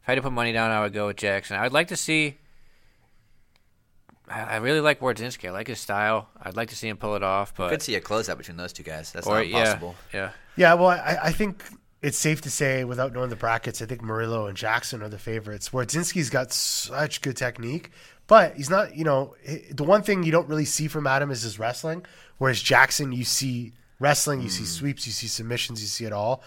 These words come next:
Speaker 3: So out of those two from Checkmat, I think Jackson kinda goes through.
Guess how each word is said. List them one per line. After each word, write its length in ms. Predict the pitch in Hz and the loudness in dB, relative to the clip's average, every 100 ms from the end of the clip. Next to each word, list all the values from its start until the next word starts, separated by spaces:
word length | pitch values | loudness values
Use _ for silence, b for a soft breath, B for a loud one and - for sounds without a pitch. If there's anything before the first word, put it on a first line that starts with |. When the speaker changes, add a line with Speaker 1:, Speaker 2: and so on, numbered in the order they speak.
| B B | B B
Speaker 3:
So 140 | - | 0
out 80 | 139 | 0
of 80 | 123 | 2
those 220 | 147 156 | 0 0
two 140 | - 156 | -2 -4
from 200 | 127 113 | -6 -2
Checkmat, 380 | 135 - 135 | -2 0 -2
I 60 | 127 | -2
think 200 | 113 120 | -4 -6
Jackson 400 | 120 117 117 131 | -2 -2 -2 -6
kinda 200 | 117 113 | -8 -8
goes 240 | 104 107 - | -6 -8 -8
through. 340 | - 131 170 | -10 -6 -6